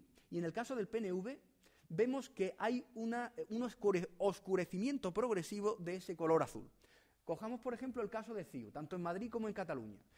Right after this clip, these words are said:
Como en los años, entre los años setenta y ocho y ochenta,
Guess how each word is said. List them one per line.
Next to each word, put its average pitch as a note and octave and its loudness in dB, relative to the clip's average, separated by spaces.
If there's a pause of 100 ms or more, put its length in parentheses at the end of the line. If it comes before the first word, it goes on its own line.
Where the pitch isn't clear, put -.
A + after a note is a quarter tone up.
(160)
Como B3 2
en B3+ 0
los G3+ -4
años, B3 -2
entre E3+ -4
los E3+ -4
años A3+ -2
setenta D3+ -4
y G3 0
ocho A#3 -4
y D3+ -2
ochenta, B3 -6